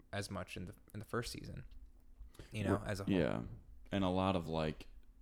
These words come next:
Speaker 2: those things seem to be more of, it seemed to be like the school stuff was to set up, here's kind of where we are now, uh, with kind of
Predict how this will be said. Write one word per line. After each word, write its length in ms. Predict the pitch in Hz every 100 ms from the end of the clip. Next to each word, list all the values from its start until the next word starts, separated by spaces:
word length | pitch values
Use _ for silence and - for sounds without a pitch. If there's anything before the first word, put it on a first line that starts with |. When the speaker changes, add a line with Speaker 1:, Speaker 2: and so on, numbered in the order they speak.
| -
Speaker 2:
those 380 | 87 85 80 76
things 460 | - 85 78 71 71
seem 260 | - 85
to 100 | 82
be 140 | 78 78
more 320 | 76 76 73
of, 340 | 69 67 - - - - - - - -
it 140 | 90
seemed 240 | - 120
to 80 | 107
be 180 | 95 90
like 200 | 85 82
the 80 | 76
school 260 | - 113 110
stuff 300 | - 85 78
was 100 | -
to 100 | 82
set 240 | - 78
up, 300 | 71 71 - - - - - -
here's 380 | - 107 95 87
kind 140 | 92
of 140 | 90 82
where 160 | 82
we 120 | 80 78
are 200 | 71 69
now, 640 | 80 82 82 80 80 - - - - - - -
uh, 400 | 69 71 67 71 - - - - - -
with 340 | 87 85 -
kind 300 | - 90 82
of 320 | 78 76 71